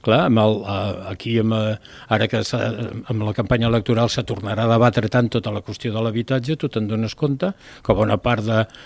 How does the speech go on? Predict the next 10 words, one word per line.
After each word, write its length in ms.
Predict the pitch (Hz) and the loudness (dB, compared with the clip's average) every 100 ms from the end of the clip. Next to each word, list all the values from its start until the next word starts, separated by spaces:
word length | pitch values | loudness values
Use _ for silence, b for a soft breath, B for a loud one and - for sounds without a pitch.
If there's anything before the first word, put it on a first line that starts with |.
| B | B
del, 280 | - 110 107 - | 2 2 2 -2
de 200 | 110 110 | 2 4
l'habitatge 540 | 110 107 - 135 135 | 4 4 4 4 4
està 220 | 156 - 110 | 2 2 2
en 80 | 110 | 4
mans 300 | 135 156 123 | 4 4 2
d'uns 220 | 104 98 | 0 0
fons 240 | 113 98 110 | -4 -2 -2
inversors 600 | 101 131 - 170 165 | 2 2 4 4 4
que 80 | - | 2